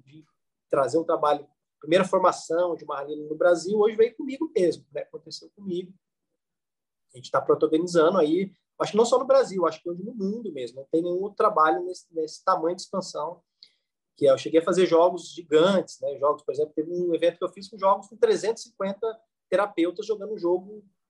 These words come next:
ao mesmo tempo em São Paulo, né? As formações grandes também, né? Turmas grandes de formação. Então, a gente tem feito um bom trabalho aí de resgate desse jogo, que ficou escondido. Porque você vai na Índia, você não encontra.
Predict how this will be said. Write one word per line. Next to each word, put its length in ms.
ao 80
mesmo 240
tempo 500
em 20
São 220
Paulo, 640
né? 240
As 140
formações 560
grandes 560
também, 440
né? 220
Turmas 300
grandes 380
de 80
formação. 680
Então, 140
a 40
gente 200
tem 280
feito 200
um 40
bom 160
trabalho 560
aí 180
de 60
resgate 540
desse 240
jogo, 180
que 60
ficou 160
escondido. 600
Porque 180
você 100
vai 120
na 140
Índia, 140
você 140
não 100
encontra. 640